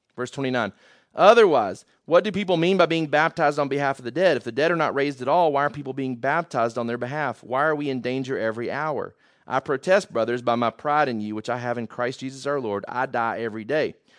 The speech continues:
What do I gain if, humanly speaking, I fought with beasts at Ephesus?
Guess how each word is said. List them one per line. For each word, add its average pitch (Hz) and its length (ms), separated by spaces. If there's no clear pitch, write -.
What 156 100
do 214 80
I 202 80
gain 151 280
if, 143 100
humanly 165 320
speaking, 127 380
I 120 80
fought 139 320
with 117 160
beasts 139 260
at - 80
Ephesus? 92 580